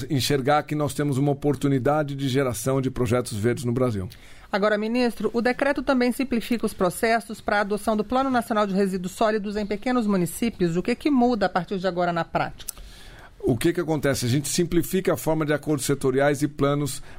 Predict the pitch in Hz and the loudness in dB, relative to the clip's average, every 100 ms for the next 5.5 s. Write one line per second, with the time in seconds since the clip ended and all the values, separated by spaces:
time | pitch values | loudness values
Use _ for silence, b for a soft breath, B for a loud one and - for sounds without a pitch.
0 | - 139 135 - 143 135 131 127 117 139 | -2 0 0 0 0 2 0 2 4 4
1 | 139 - 123 127 123 123 123 123 117 110 | 2 -2 0 2 4 4 4 4 2 0
2 | - 131 135 135 - 139 135 135 135 123 | 2 2 2 0 0 2 0 2 0 0
3 | 123 123 123 120 127 113 120 131 113 95 | -2 -2 -2 0 -2 -4 -2 0 0 -2
4 | - B B B - 131 143 - 113 127 | -4 B B B -2 0 0 -2 -2 0
5 | 135 147 143 135 127 | 2 2 0 0 -2